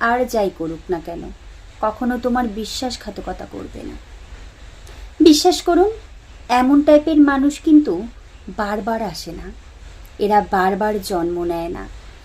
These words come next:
সবার কপালে এমন মানুষের লেখা থাকে না। যদি এমন কেউ আপনার জীবনে থাকে, তাহলে তাকে মূল্য দিতে শিখুন, ভুলেও অবহেলা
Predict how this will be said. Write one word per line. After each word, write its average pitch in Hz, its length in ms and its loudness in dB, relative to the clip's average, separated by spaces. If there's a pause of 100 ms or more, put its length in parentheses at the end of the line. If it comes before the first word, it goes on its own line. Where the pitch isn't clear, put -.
(380)
সবার 302 320 8 (100)
কপালে 285 360 4 (260)
এমন 247 200 0 (120)
মানুষের 240 400 -2 (100)
লেখা 226 320 -2
থাকে 165 300 -12
না। 185 80 -12 (1000)
যদি 220 220 2 (340)
এমন 226 180 0 (120)
কেউ 262 140 0 (140)
আপনার 247 260 -6 (100)
জীবনে 262 300 -2 (100)
থাকে, 190 260 -4 (640)
তাহলে 302 360 8
তাকে 302 180 4 (160)
মূল্য 233 240 0 (180)
দিতে 170 200 -2 (100)
শিখুন, - 360 -10 (640)
ভুলেও 240 360 2 (160)
অবহেলা 214 460 -2